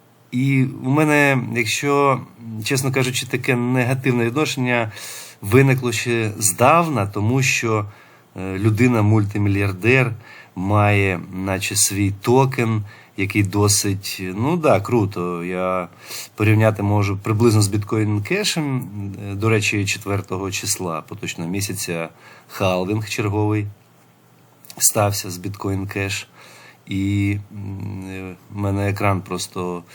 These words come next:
е, потух, тому що я на батареї на ноутбуці записую. І не лякайтесь, світло не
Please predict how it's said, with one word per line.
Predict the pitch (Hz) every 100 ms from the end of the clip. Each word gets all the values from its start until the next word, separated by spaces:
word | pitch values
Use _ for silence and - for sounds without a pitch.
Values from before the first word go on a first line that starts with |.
| - - - - -
е, | 101 90 90 95
потух, | - 98 135 131
тому | 131 92 95
що | - - 92 90 87 85 85 82 80 80 - _ - 110
я | 92 90
на | 92
батареї | 98 98 95 90
на | 87 90
ноутбуці | 92 92 90 104 131 - 87
записую. | 95 101 151 - 95 87 - - - -
І | 90 92
не | 98 117
лякайтесь, | 131 131 98 85 82 -
світло | - 95 101 98 87
не | 85 90